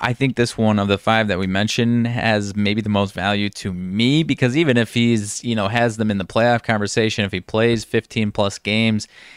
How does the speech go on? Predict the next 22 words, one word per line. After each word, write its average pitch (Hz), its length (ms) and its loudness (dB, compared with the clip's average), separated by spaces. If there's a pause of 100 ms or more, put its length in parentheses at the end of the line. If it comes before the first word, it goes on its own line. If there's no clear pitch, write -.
he's 107 100 -10
gonna 170 140 0
be 110 80 0
right 107 240 0
there 101 100 4
in 98 60 2
the 92 80 -2
conversation 101 600 -2 (280)
for 107 160 2
this 98 140 -2
award. 98 360 2
But 95 140 0
as 110 180 4
I've 101 220 0
talked 101 260 2
about 101 220 2
and 92 80 0
as 98 160 -2
we've 98 160 -4
talked 101 260 0
about 92 300 0
for, 92 260 -8